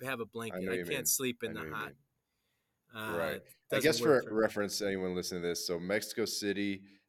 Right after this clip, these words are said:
Speaker 2: is, uh, two thousand two hundred meters. Um,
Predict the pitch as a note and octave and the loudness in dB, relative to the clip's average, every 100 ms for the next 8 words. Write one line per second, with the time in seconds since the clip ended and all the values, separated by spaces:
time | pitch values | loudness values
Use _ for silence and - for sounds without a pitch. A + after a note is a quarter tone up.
0 | - E2+ F2 E2+ D#2+ - - - D#2 D2+ | -8 -2 -2 -2 -4 -8 -8 -6 -4 -4
1 | D2 - G2 G2 F#2 F#2 E2+ - F#2 F#2 | -6 -8 -2 2 2 0 -6 -6 -4 -4
2 | F#2 F2+ F2+ F2 - _ F2+ F2+ F#2 F#2 | -2 0 0 -2 -10 _ -6 -2 0 0
3 | F2+ - - - _ _ _ _ _ - | -2 -4 -10 -14 _ _ _ _ _ -6
4 | D#2 D#2 D#2 D#2 D#2 D2+ | -4 -2 -4 -4 -6 -8